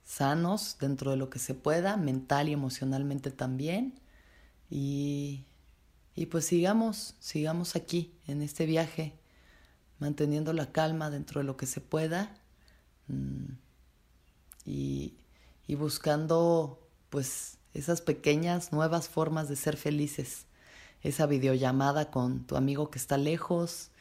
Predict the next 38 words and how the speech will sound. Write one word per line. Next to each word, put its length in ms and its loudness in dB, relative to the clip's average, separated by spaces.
ese 1080 -4
esa 220 0
entrevista 760 4
por 180 4
Skype, 640 4
esa, 540 2
ese 240 -4
momento 420 2
de 80 4
leer 260 0
un 120 0
libro 340 0
que 120 -4
no 100 -2
te 80 0
habías 220 0
dado 120 -2
el 100 -4
tiempo 300 -4
de 80 -2
leer, 540 0
de 80 -6
poder 320 0
hacer 220 -2
ejercicio, 680 -2
cuidar 280 -4
tu 180 -8
cuerpo, 640 2
abrazar 640 6
a 100 4
alguien 300 2
a 80 -4
quien 220 0
quieres 400 -2
si 120 -12
tienes 300 -2
la 60 -2
oportunidad. 800 -4